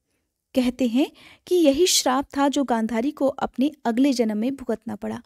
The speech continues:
आइए भक्तजनों, अब सुनते हैं श्रीमद् भागवत महापुराण की कथा का चौथा अध्याय, जिसमें गोकर्ण के बारे में कहा गया है। श्री सूत जी महाराज कहते हैं, हे मुनिवर,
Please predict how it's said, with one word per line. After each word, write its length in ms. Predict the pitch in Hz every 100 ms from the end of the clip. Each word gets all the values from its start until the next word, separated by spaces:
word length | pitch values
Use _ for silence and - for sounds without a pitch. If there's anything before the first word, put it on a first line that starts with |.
| _ _ -
आइए 240 | 240 247
भक्तजनों, 560 | 240 233 - - 214 262 - _ _ -
अब 140 | 302
सुनते 360 | - 381 330 320
हैं 140 | 349
श्रीमद् 480 | 392 - 285 320 339
भागवत 320 | 254 233 247 262
महापुराण 580 | 240 220 - 220 220 294
की 160 | 269
कथा 340 | 254 233 - 254
का 220 | - 262
चौथा 460 | - 254 226 -
अध्याय, 580 | 269 - 196 - 208 220 - _ _ _ -
जिसमें 420 | 247 349 339 359 494 - -
गोकर्ण 500 | 269 311 - 427 415 415
के 100 | 370
बारे 300 | 254 226 247
में 280 | 240 277 - -
कहा 220 | 269 254
गया 240 | 226 214 208
है। 280 | 214 - _ _ _ _ _ -
श्री 280 | - 339 415
सूत 340 | - 349 349
जी 200 | - 349
महाराज 440 | 330 262 247 277
कहते 400 | - 262 240 233
हैं, 260 | 233 247 330
हे 120 | 302 294
मुनिवर, 500 | 247 220 214 269